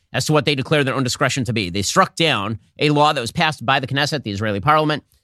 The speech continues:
It was passed by a fairly narrow margin in the last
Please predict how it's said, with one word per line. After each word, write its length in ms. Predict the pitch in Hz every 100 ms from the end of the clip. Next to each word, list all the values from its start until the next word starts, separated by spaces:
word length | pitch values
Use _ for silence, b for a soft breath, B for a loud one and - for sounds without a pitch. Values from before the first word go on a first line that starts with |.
| _
It 40 | 107
was 100 | 101
passed 280 | 139 131
by 100 | 123
a 60 | 98
fairly 320 | 123 147 131
narrow 240 | 123 139 131
margin 480 | 120 135 170 165 - _ _ -
in 140 | 139
the 40 |
last 340 | 123 123 120